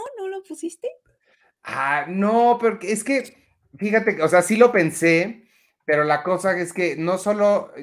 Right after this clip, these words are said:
Speaker 2: bueno, mi criterio, que quizá te debía haber dicho mi criterio antes, mi criterio no era solamente personajes que me gustan o que me parecen muy buenos personajes, porque definitivamente Tony Soprano es un excelente personaje,
Speaker 1: Ujú.
Speaker 2: pero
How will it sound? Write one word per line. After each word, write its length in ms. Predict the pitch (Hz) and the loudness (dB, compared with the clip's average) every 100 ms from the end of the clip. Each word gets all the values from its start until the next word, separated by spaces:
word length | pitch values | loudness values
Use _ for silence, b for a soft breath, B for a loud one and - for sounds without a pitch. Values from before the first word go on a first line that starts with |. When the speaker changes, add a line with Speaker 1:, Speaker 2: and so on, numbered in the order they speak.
| 127 | -6
Speaker 2:
bueno, 220 | 156 151 | -4 -2
mi 160 | 143 - | -4 -4
criterio, 580 | 147 139 175 175 180 | -6 0 0 0 -2
que 220 | 160 - _ _ | -6 -12 _ _
quizá 280 | 127 139 139 | -10 -10 -8
te 80 | |
debía 200 | 135 113 | -6 -4
haber 140 | 120 113 | -4 -6
dicho 220 | 110 123 | -8 -8
mi 100 | 110 | -8
criterio 340 | 104 120 104 104 | -10 -12 -8 -8
antes, 300 | 101 147 _ b b - | -10 -14 _ b b -12
mi 160 | 147 | -10
criterio 380 | 143 160 190 208 | -10 -6 -4 -4
no 120 | 208 | -2
era 160 | 202 190 | 0 0
solamente 640 | 190 190 175 170 170 170 170 | -2 -2 0 -2 -4 -6 -8
personajes 560 | 147 135 135 135 156 | -8 -8 -8 -6 -8
que 120 | - 120 | -6 -4
me 140 | 110 | -4
gustan 580 | 104 139 - 160 220 277 | -6 -10 -6 -6 -6 -10
o 100 | 120 | -10
que 80 | 120 | -6
me 120 | 113 | -4
parecen 280 | 123 123 147 | -4 -6 -6
muy 140 | 139 | -6
buenos 220 | 135 139 | -6 -8
personajes, 440 | - 107 117 113 135 | -10 -12 -12 -12 -14
porque 280 | 117 104 98 | -14 -12 -12
definitivamente 760 | 98 98 98 120 120 117 117 | -12 -12 -6 -6 -4 -8 -10
Tony 240 | 113 113 | -8 -8
Soprano 360 | 110 - 104 104 | -8 -8 -8 -8
es 120 | 101 | -14
un 180 | 104 104 | -16 -18
excelente 420 | _ - 90 98 - | _ -20 -14 -14 -14
personaje, 600 | - - 107 104 131 - b b b _ | -18 -14 -12 -12 -16 -20 b b b _
Speaker 1:
Ujú. 140 | 277 233 | -14 0
Speaker 2:
pero 600 | 190 196 185 180 214 | 4 6 6 4 0